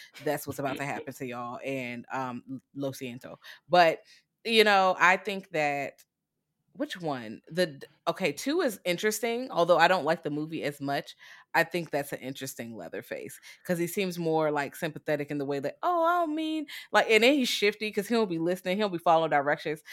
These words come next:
Speaker 1: So they be like, "Yeah, you get rid of the girl," and he's like, "Yeah, I did," and his eyes get all shifty. I'm like, "No, bruh, you not listening.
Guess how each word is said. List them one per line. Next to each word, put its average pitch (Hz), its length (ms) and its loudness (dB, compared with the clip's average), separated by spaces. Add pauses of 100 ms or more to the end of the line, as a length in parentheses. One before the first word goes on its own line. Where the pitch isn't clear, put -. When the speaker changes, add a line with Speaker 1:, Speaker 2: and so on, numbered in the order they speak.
(120)
Speaker 1:
So 208 80 4
they 233 60 8
be 247 60 4
like, 254 160 6
"Yeah, 339 140 4
you 302 160 0
get 320 140 0
rid 330 120 2
of 285 60 0
the 294 60 -2
girl," 302 280 10
and 269 80 8
he's 277 120 2
like, 190 160 4
"Yeah, 214 180 6
I 202 40 6
did," 190 320 2
and 165 100 0
his 185 120 -2
eyes 165 260 6
get 165 100 0
all 165 140 4
shifty. 180 380 0
I'm 214 100 4
like, 233 180 6
"No, 247 420 10
bruh, 190 320 6
you 277 140 -2
not 233 200 4
listening. 226 360 4